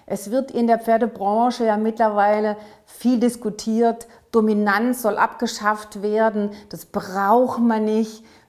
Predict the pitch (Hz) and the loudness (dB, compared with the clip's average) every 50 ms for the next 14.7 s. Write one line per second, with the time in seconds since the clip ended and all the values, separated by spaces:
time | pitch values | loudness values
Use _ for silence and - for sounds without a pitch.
0 | _ - 196 160 151 165 165 180 180 165 180 185 - - 285 - 196 202 196 185 | _ -14 -12 -10 -10 -10 -8 -8 -8 -6 -4 -2 -2 -2 -2 -2 -4 -6 -6 -2
1 | - 233 202 190 185 180 196 220 220 - 254 226 202 214 208 202 202 202 190 190 | -2 -2 0 0 2 2 2 2 0 0 -2 0 0 0 0 0 -2 -2 -2 -2
2 | 180 202 233 269 247 - 233 254 226 214 226 233 233 - - - 226 220 214 208 | 2 2 2 2 2 0 -2 -2 0 0 0 0 -2 -4 -6 -4 -2 -2 -2 -2
3 | - 220 214 196 196 196 175 175 175 165 - - - 247 240 254 247 247 233 233 | -4 -6 -6 -4 -2 -2 -2 -2 -2 -4 -8 -6 -4 -4 -4 -2 -2 -4 -4 -2
4 | - 233 220 214 208 214 226 208 170 202 196 - - - 185 185 170 165 156 - | -2 -2 -2 -2 -2 -4 -4 -4 -2 -4 -4 -4 -4 -6 -6 -4 -4 -4 -4 -6
5 | - - 254 247 240 233 226 226 214 - - - 196 190 190 185 175 170 165 151 | -6 -4 -2 0 2 2 0 0 -4 -6 -4 -2 0 0 0 0 -2 -4 -6 -6
6 | 165 170 175 175 165 - - - 233 226 226 247 240 226 220 214 214 - 208 190 | -8 -8 -8 -10 -12 -14 -8 -2 -2 0 0 -2 -2 -6 -6 -6 -4 -2 -2 -2
7 | 196 196 208 196 185 190 185 180 165 165 165 156 - - - - - - - 170 | -2 -4 -6 -8 -6 -6 -6 -4 -4 -6 -8 -10 -12 -14 -16 -16 -10 -4 0 0
8 | 160 160 175 202 240 269 349 - - - - - - - _ _ - 233 - - | 2 2 0 -2 -2 -4 -6 -8 -12 -20 -20 -20 -20 -20 _ _ -8 -8 -8 -6
9 | 285 - 359 320 320 285 269 262 247 262 254 262 - - 254 254 262 - 226 233 | -2 -2 0 0 0 -2 -2 -2 -4 -4 -6 -6 -6 -6 -6 -6 -6 -4 0 0
10 | 240 240 220 202 180 - - 147 - - 135 135 - - - - _ _ _ _ | 2 2 0 -2 -6 -8 -10 -12 -12 -12 -14 -16 -16 -18 -18 -20 _ _ _ _
11 | _ _ _ _ _ _ _ 170 160 - - 160 156 - 180 214 277 320 302 302 | _ _ _ _ _ _ _ -16 -14 -12 -14 -10 -6 -4 -2 0 0 0 -2 -6
12 | - - 156 151 147 147 - - - - - - - - _ _ _ _ _ _ | -6 -6 -8 -10 -10 -12 -12 -14 -16 -16 -16 -18 -20 -20 _ _ _ _ _ _
13 | - - - _ - 190 196 185 185 - - 196 247 - - 330 262 262 254 262 | -20 -20 -20 _ -8 -6 -6 -6 -4 -2 0 0 0 2 0 0 2 0 0 2
14 | 269 254 247 226 220 233 294 302 302 - 262 254 269 285 | 0 0 0 0 -2 -2 -4 -4 -2 0 0 0 0 -4